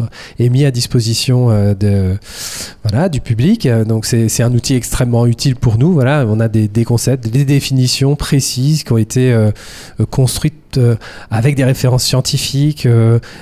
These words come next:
avec aussi des références militantes. Et toutes ces ressources sont accessibles sur, euh, sur, sur le site, euh, web du, du Mois du Genre. Je, je vous invite à y aller. Et puis, euh, et puis effectivement, le, le,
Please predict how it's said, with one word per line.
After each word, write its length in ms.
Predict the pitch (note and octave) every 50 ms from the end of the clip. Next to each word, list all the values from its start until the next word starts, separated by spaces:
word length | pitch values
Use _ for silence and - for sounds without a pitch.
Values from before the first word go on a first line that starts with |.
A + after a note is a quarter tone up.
| -
avec 320 | - C#3+ A#2 A#2+ C3+ - C#3
aussi 240 | C3 - - - D3
des 100 | C3+ B2+
références 460 | A#2+ B2+ - C3 A#2 B2+ A#2+ - -
militantes. 560 | C3+ C3 C3 C3 - C3+ C3+ C3+ C3+ - - A#2 A2 G#2 - - - - - - - -
Et 360 | - A2+ A2+ A2+ A2+ G#2+ G#2+ G#2+
toutes 140 | - C#3+ -
ces 120 | - C#3
ressources 300 | A#2+ B2 - - C#3+ -
sont 100 | - B2+
accessibles 480 | A#2 A#2 - - B2 - - C#3+ C3+ -
sur, 300 | - - B2 A#2 A2 A2+
euh, 260 | A2 G#2+ G#2+ G#2+ G#2+
sur, 280 | - - - A2+ A2
sur 200 | G#2 - - A2+
le 100 | G#2+ G#2+
site, 320 | G#2+ - - B2 A#2+ - -
euh, 180 | G#2+ G2+ G2+
web 320 | G2+ G2+ G#2 A#2+ B2 A2+ A2+
du, 300 | - G#2+ G#2 G2 G2+ G2+
du 120 | G#2 A2+
Mois 160 | A2 A2+ A2+
du 120 | A2 G#2+ A2
Genre. 240 | G2+ B2 C#3+ D3 C3
Je, 280 | A#2+ A2+ G#2+ G#2 G#2
je 100 | G#2+ G2+
vous 140 | G2+ G2 G2+
invite 240 | G#2 G#2+ B2 A#2+ -
à 40 | A#2
y 140 | G#2 G2 A2
aller. 280 | G#2+ G#2+ C#3+ F#3+ G#3 - - - - - - - - - -
Et 100 | A#2+ A2+
puis, 320 | - - - D#3 D#3 D3
euh, 360 | C3+ B2 A#2+ A#2+ A#2 A#2 A2
et 140 | G#2+ A2 A2
puis 160 | - - B2
effectivement, 500 | B2 - C3 A#2 - - D3+ F3+ G#3 G3
le, 300 | D#3+ C3 A#2 A2 A2 A2+ A#2 G#2+ A2+
le, 220 | A#2 A#2 A2 A#2